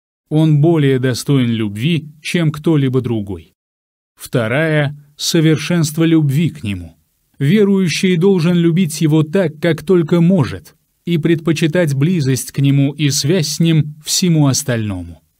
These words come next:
Всякому разумному известно, что сила наслаждения, испытываемого в результате обретения желаемого, зависит от силы любви человека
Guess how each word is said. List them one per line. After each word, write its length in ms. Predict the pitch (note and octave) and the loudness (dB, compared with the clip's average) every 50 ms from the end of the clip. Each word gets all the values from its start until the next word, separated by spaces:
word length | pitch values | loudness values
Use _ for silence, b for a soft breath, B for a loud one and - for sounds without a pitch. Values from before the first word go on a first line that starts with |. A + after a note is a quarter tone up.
| _ _ _ _ _ _ _ _ | _ _ _ _ _ _ _ _
Всякому 600 | - - - - E3 E3 D#3 D3+ D#3+ D#3 D3+ D3+ | -10 -6 -2 0 0 0 0 0 2 2 2 4
разумному 640 | D3+ D3 C#3+ - C#3+ E3 D#3+ D3+ D3 D3 D3 C#3 C#3 | 4 2 2 0 0 0 2 2 4 4 4 4 4
известно, 680 | C3+ C3 A#2 A#2+ C3 F3 F3 - - - - F#2+ E2+ - _ _ _ _ | 2 0 0 0 0 -2 -2 -2 -6 -8 -10 -12 -12 -16 _ _ _ _
что 320 | - - - - F#3+ F3+ | -18 -8 -2 0 2 2
сила 400 | D#3 - - - G3+ F#3+ F3 F3 | 2 0 0 0 0 0 0 0
наслаждения, 1000 | E3+ E3+ D#3 - - E3+ D#3+ D#3 C3+ B2 B2+ E3+ G3 F3 C#3+ B2+ A#2+ A#2 A#2+ B2 | -2 -2 -2 -2 -2 0 0 0 0 0 0 0 0 0 0 0 0 -2 -2 -4
испытываемого 1040 | - - D#3 C#3+ C3+ - - - E3 D#3 D3+ D3 C#3 C#3+ C#3+ C#3 C3+ C#3 C3 C3 C3+ | -4 -4 -4 -2 -4 -4 -2 0 0 0 0 0 0 2 2 2 2 0 0 0 0
в 60 | C3+ | 0
результате 640 | C3 C3+ B2+ B2 C3+ C3 B2 D3+ D3+ C#3+ D3 D3 C3+ | 0 0 0 0 -2 -2 -2 -2 -2 -2 -2 -2 -2
обретения 680 | C3 B2+ C3 B2+ A#2+ - - C3+ B2+ A#2 A#2 A2+ A2 | -2 -2 -2 -2 -4 -2 -2 -2 -2 -2 -2 -4 -4
желаемого, 760 | G#2 A2+ A#2+ B2 D3 F#3+ F#3+ F#3 F3+ F3+ F3 E3 E3+ E3 D3+ D3+ B B B B B B _ | -4 -4 -4 -2 -2 -2 -2 0 0 0 0 0 0 0 -2 -4 B B B B B B _
зависит 600 | C3+ C3+ E3 F3+ F3+ F#3+ G#3+ G#3 - G3 G3 G3 | -2 0 0 2 2 2 0 0 0 0 0 0
от 160 | F#3 E3 - | -2 -2 -2
силы 420 | - - - G3+ G3+ F#3 D#3+ D#3 | -4 -2 0 0 2 2 2 2
любви 400 | D#3 D3+ D3+ D3+ C#3 C3 D#3 E3+ | 4 4 4 2 2 0 0 -2
человека 800 | D3 - - D#3 D3 C#3 C#3 C3 F3 G3 - - F3 E3+ D#3 D#3 | -2 -2 0 0 2 2 2 2 2 0 0 0 0 0 0 -2